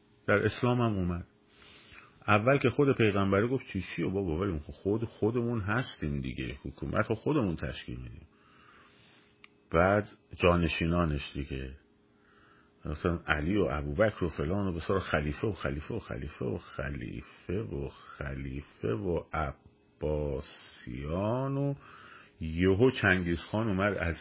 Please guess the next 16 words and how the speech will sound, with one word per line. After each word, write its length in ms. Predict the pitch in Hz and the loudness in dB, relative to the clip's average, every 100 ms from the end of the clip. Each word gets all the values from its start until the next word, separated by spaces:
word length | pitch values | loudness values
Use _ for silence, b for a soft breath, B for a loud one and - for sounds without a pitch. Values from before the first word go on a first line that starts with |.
| - | -8
این 220 | 101 107 | -4 -2
ور 160 | 90 76 | 2 0
تا 160 | - 82 | 0 -4
اون 280 | 85 104 | -2 0
ورشون 400 | 95 80 78 87 | 2 2 0 -2
رو 120 | 78 78 | -2 -2
روبید 480 | 80 78 98 87 | -2 -2 -2 -2
رفت. 560 | 82 95 127 160 - - _ b b b b b b b _ | 0 0 -2 -4 -10 -20 _ b b b b b b b _
وقتی 400 | 95 131 - 151 | -2 0 -2 -4
که 140 | 143 | -2
افتاد 460 | 127 98 - 98 98 | -2 -2 -2 -2 -2
پایین، 560 | - 101 110 165 185 185 B B B B B B B B B _ _ _ _ - | -6 -4 -2 0 0 -2 B B B B B B B B B _ _ _ _ -14
خب، 300 | - 101 - _ _ _ _ _ _ _ b b b b _ _ _ _ _ _ _ _ _ _ _ _ _ _ _ _ | -4 -4 -4 _ _ _ _ _ _ _ b b b b _ _ _ _ _ _ _ _ _ _ _ _ _ _ _ _
اولین 480 | 107 104 104 110 110 | -2 0 2 4 2
حکومت‌های 800 | 101 107 - 107 101 - 139 151 | 0 -4 0 2 0 0 0 0
اسلامی 880 | 113 - - 95 92 101 123 147 160 | -2 -6 -2 0 2 0 0 -2 -4